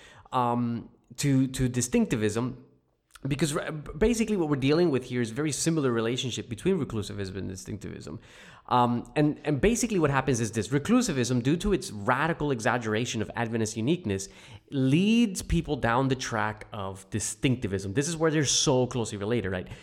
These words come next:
And distinctivism is all about being distinct or different. So like reclusivism, there's an element of truth to this.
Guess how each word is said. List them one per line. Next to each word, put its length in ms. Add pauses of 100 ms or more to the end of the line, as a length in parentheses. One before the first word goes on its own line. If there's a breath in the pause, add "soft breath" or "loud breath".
(280 loud breath)
And 140
distinctivism 800
is 160
all 220
about 280
being 240
distinct 720 (140)
or 180
different. 480 (640 loud breath)
So 400
like 460
reclusivism, 960
there's 200
an 120
element 300
of 80
truth 240
to 100
this. 280